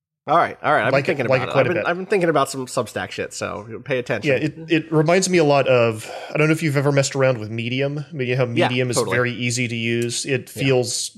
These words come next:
Speaker 1: Yeah,
Speaker 2: like
Speaker 1: interesting.
Speaker 2: that.
Speaker 1: Cool. Well, check out War College. Thank you so much for coming through, and, uh,
Speaker 2: Thank
Speaker 1: we
Speaker 2: you.
Speaker 1: look forward to the next time you can, you can come hang.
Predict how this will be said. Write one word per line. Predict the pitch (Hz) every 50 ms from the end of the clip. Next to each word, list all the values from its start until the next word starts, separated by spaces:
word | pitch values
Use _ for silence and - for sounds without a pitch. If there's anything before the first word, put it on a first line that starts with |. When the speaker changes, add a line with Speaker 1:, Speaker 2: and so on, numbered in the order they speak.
| 185 139 127
Speaker 1:
Yeah, | 139 110 110
Speaker 2:
like | 123 117 110 -
Speaker 1:
interesting. | - 117 110 120 107
Speaker 2:
that. | 101 98 - - - - - - - - _ _ _ _ _ -
Speaker 1:
Cool. | 320 370 - - _
Well, | 165 170 214 233 226 -
check | - 165 -
out | 185 185 160
War | 170 156 151
College. | - 135 135 151 180 208 - - -
Thank | 147 143 139 -
you | 139
so | - 147 135
much | 135 131
for | - 147
coming | - 147 139 139
through, | - 131 135 165 196 208 190 -
and, | - 120 120 123 131 139 156
uh, | 147
Speaker 2:
Thank | 143 147 - 160
Speaker 1:
we | 165
Speaker 2:
you. | 175
Speaker 1:
look | 160 123
forward | 180 180 180 175
to | 185
the | 175 185
next | 190 185 - -
time | 190 185 190
you | 190
can, | - 190 185 190 180
you | 190 180
can | 185
come | - 190 190
hang. | 180 214 240 156 98